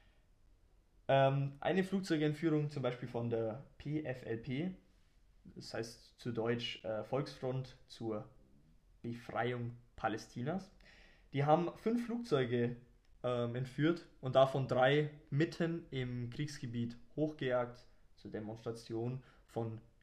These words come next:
Kraft und Gewaltausübung. Vorhin hat der Max ja schon München neunzehnhundertzweiundsiebzig angesprochen. Im September neunzehnhundertsiebzig zum Beispiel,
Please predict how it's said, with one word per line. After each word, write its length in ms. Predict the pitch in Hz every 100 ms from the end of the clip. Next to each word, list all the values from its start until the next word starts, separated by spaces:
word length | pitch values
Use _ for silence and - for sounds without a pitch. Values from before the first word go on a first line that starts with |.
| -
Kraft 500 | - 107 - - - _ _ -
und 240 | - - - _ -
Gewaltausübung. 680 | 107 107 - - - - - - _ - - - - - _
Vorhin 220 | 113 117
hat 80 | 123
der 60 | 123
Max 260 | 120 120
ja 80 | -
schon 180 | 120 123
München 340 | 127 147 147
neunzehnhundertzweiundsiebzig 1200 | 127 127 151 147 135 131 127 131 127 156 185 185 165
angesprochen. 800 | 156 160 - 151 151 156 147 - - - - - _ _
Im 120 | 135
September 400 | 139 151 156 151
neunzehnhundertsiebzig 960 | 151 151 151 151 139 135 147 147 147 135
zum 140 | 135
Beispiel, 640 | 127 127 - 127 123 123